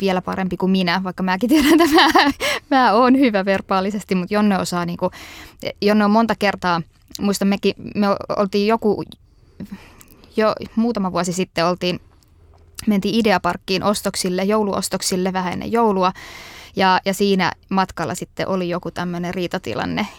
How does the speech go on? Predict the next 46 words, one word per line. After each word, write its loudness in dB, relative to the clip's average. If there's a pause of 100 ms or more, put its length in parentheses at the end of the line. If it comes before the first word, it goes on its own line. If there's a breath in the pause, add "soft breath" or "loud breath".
Ja -8
sit -6
Jonne -4
vaan -8
yhtäkkiä -10
niinku, -10
että -14
hei, -2
nyt -2
vedetään -2
tää -2
ymmärtämispalautteella. -2
Ja, -2 (120)
ja -4
se, -6 (120)
se -4
riita, 0 (540 loud breath)
siis -2
a-, -4 (240)
alkava 2
riita, -2
mistä -2
olisi -4
voinut 2
niinku -2 (100)
itseni -4
tuntien, -6
niin -4
si-, -4
se -4
olisi -4
voinut 0
niinku -6
pilata 0
koko -6
sen -2
meidän -2
ostosreissun. -6
Se -6
olisi -8
voinut -2
pilata -4
koko -4
meidän -2
seuraavan -2
viikon. 0